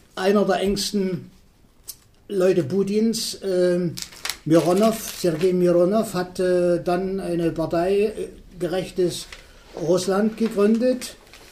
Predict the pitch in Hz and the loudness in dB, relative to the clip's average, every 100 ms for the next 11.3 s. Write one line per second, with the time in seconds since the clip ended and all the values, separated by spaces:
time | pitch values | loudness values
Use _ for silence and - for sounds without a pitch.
0 | - - 185 185 190 220 208 175 190 190 | -20 2 4 4 2 0 2 2 2 2
1 | 170 180 220 220 175 196 185 - 190 185 | 0 2 2 2 -2 -4 -6 -4 -4 -4
2 | - 175 180 180 180 - - 180 190 170 | -4 -2 0 -2 -2 -8 -20 -6 -4 -2
3 | 190 190 202 208 - - - - 190 185 | -2 0 -2 -4 -8 -20 -6 -2 -2 -2
4 | 180 185 190 175 151 175 175 151 180 185 | -2 -4 -4 -4 -2 -2 -4 -2 -4 -4
5 | 180 175 185 180 185 208 190 165 175 - | -10 -8 -6 -4 -2 -2 -4 -6 -6 -4
6 | 160 175 180 - - - 151 202 220 170 | -2 0 -2 -6 -20 -10 2 4 6 2
7 | 160 139 151 147 196 247 247 - - - | 0 -2 -4 -2 -2 -2 -4 -8 -20 -12
8 | 156 185 175 165 185 226 226 185 165 - | -4 -2 0 -2 -2 -6 -6 -4 -4 -6
9 | - 175 175 175 175 170 160 156 165 180 | -12 -6 -4 -2 -2 -2 -4 -4 -2 -2
10 | 208 - - - - - - - 180 185 | -4 -10 -18 -14 -16 -16 -20 0 4 4
11 | 185 180 180 | 2 -2 -6